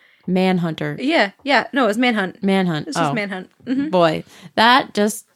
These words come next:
Speaker 2: Yep. <laughs>
Speaker 1: makes me feel really old.
Speaker 2: Oh, I
Speaker 1: Manhunt.
Speaker 2: remember my whole neighborhood used to play that, where there was, like, fifteen of us all playing.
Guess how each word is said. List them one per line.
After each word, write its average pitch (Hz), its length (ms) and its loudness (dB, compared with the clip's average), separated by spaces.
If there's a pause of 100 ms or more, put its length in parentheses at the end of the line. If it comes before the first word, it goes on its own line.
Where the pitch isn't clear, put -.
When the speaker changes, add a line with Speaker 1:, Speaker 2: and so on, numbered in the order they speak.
Speaker 2:
Yep. 226 400 -2
<laughs> 254 80 0
Speaker 1:
makes - 260 4
me 214 100 4
feel 180 400 2
really 175 280 0
old. 131 400 -4
Speaker 2:
Oh, - 40 -20
I 196 40 -12
Speaker 1:
Manhunt. 240 420 0
Speaker 2:
remember 320 220 0
my 277 160 -2
whole 294 320 -4
neighborhood 262 480 -4
used 226 160 -12
to 220 60 -14
play 208 280 -14
that, 196 340 -14
where 226 140 -10
there 233 100 -8
was, 226 140 -10
like, 180 160 -12 (340)
fifteen 269 600 -6
of 220 100 -8
us 185 240 -12
all 226 180 -10
playing. 190 520 -8